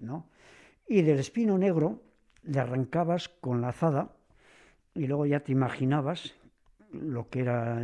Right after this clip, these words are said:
la raíz y hacías cosas. Igual hacías la cabeza de un perro o, la, o el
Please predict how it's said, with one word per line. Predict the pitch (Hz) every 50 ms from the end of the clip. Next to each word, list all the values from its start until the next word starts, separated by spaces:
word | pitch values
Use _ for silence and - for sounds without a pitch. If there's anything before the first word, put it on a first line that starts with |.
| 120 - -
la | - 131 123
raíz | 113 117 127 135 147 175 165 - - - - - - _ _
y | - 170 147
hacías | 127 120 - - 165 143 120 113 101 - -
cosas. | - - 131 120 - - 104 98 - - _ _ _ - - - - - _ -
Igual | - 123 - 120 120
hacías | 117 - - 139 127 120 107
la | 113 117 113 107
cabeza | - - 110 120 131 120 98 117 110
de | 113 123
un | 120 120 117 117 113 117 117 113 110 110 110 107 104 - -
perro | 160 165 147 127 123 123 131 131 135 147 156 156 - - - - - - - - - _ _ _ -
o, | 175 147
la, | 123 117 123 - - _ - -
o | - - 143 131 123
el | 127 123 120 123 127 120